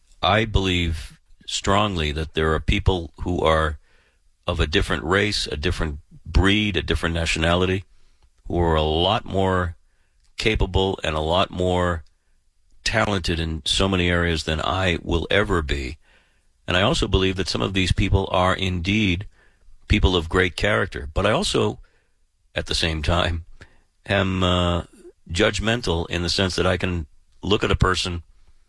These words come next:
and suggest that person is not necessarily of, of, let's put it this way, uh, s-, g-, I'll use the word good, good character.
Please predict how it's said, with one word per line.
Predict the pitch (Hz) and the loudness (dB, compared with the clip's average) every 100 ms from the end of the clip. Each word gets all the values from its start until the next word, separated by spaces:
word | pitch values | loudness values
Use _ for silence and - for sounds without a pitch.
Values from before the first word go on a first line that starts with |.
| _ _ - - | _ _ -10 -4
and | 85 | -2
suggest | - 80 92 87 - | -2 0 0 0 0
that | 90 - | -2 2
person | 92 90 87 87 - | 0 0 -4 -6 0
is | 92 92 82 - - _ _ _ _ _ _ _ _ _ _ - | 0 2 -2 -6 -10 _ _ _ _ _ _ _ _ _ _ -4
not | 95 101 | 0 0
necessarily | 95 - 90 92 87 85 82 | 0 -2 0 2 2 0 0
of, | 85 82 80 - _ - | 0 -2 -4 -12 _ -6
of, | 78 76 - - _ _ - - _ - _ _ | -4 -6 -12 -20 _ _ -20 -20 _ -20 _ _
let's | - - | -4 2
put | 85 | 2
it | 80 | 2
this | 82 - | 0 2
way, | 78 67 69 - | 2 0 -4 -4
uh, | 80 73 71 - - - - _ - - - - | 0 0 -2 -8 -20 -20 -20 _ -20 -20 -16 -6
s-, | - - _ - - 87 | -6 -6 _ -20 -12 -2
g-, | 80 - - 107 | 0 0 -4 2
I'll | 104 117 | 2 2
use | 110 92 | 0 0
the | 95 82 | 0 0
word | 76 | 0
good, | 73 62 57 | -2 -2 -2
good | 71 92 80 | 0 0 0
character. | - 76 64 - - | -2 0 -2 -6 -12